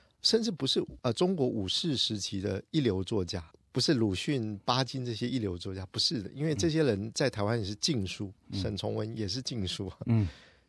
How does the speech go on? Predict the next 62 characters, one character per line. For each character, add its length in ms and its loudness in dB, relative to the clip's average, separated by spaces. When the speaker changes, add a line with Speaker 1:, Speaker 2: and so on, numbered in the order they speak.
Speaker 1:
那 80 2
我 60 6
们 140 2
认 180 4
识 160 0
的 100 6
真 220 0
的 120 2
就 140 0
是 300 0
跟 180 4
随 180 4
着 80 0
政 240 0
府 60 -6
来 180 -2
台 220 -6
湾 240 -4
的， 100 -10
有 240 2
一 60 -2
部 220 -8
分 180 2
我 120 0
认 160 0
为 280 -2
算 240 0
不 80 -4
上 180 -2
是 120 -8
一 160 -8
流 240 -4
作 180 -6
家， 260 -14
可 120 -4
是 180 -4
在 140 2
我 80 4
们 100 -2
的 200 -4
这 120 -6
个 80 0
教 280 4
育 80 2
里 100 -6
面 200 -6
都 180 -6
要 200 -6
反 220 -8
复 180 -8
的 120 -6
去 140 -10
读 220 -12
他 160 -14
们 120 -8
的 80 -10
作 200 -8
品。 220 -14
Speaker 2:
嗯。 300 -4
Speaker 1:
很 520 -8
令 120 -2
人 300 -2